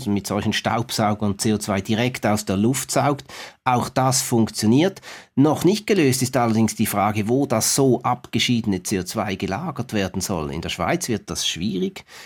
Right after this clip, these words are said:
In Norwegen gäb's erste Lager, aber der Transport dorthin ist natürlich aufwendig.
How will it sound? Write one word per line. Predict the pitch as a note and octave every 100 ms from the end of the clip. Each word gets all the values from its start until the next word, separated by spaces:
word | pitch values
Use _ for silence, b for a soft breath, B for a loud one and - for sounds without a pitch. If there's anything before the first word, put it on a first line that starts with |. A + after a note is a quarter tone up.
| B
In | - G#2+
Norwegen | G#2+ C#3 C3+ B2+ A#2+ G#2+
gäb's | G2 F#2 C3 - -
erste | C3 A#2+ A2+ - G2+
Lager, | F2 E2+ C#3 D3
aber | G#2+ G2
der | F2+ F2+
Transport | F#2 F#2 - G#2 B2+ C3+
dorthin | E2+ F2+ G#2 F#2+
ist | F2
natürlich | F2+ F#2 F2 -
aufwendig. | G2+ B2 C3 B2+ C3+ C#3 C3